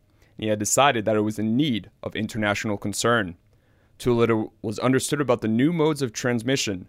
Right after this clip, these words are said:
which had allowed it to spread, said Doctor Tedros. The W H O's assessment is that the risk of monkeypox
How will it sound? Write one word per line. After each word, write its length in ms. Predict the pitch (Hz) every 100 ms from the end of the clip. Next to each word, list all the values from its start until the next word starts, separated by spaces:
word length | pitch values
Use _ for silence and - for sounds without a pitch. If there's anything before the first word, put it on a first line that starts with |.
| _
which 160 | - 107
had 240 | 110 104 -
allowed 340 | 107 113 147 139
it 200 | 113 -
to 120 | 95
spread, 380 | - 131 120 -
said 160 | 95
Doctor 260 | 95 92 87
Tedros. 640 | - 98 101 104 - - _ _ _ -
The 80 |
W 320 | 101 120 127 120
H 180 | 117
O's 200 | 120 110
assessment 540 | 101 - 139 131 113 92 -
is 120 | 104
that 120 | 107
the 80 | 110
risk 180 | 147 -
of 80 |
monkeypox 720 | 120 135 131 113 107 104 -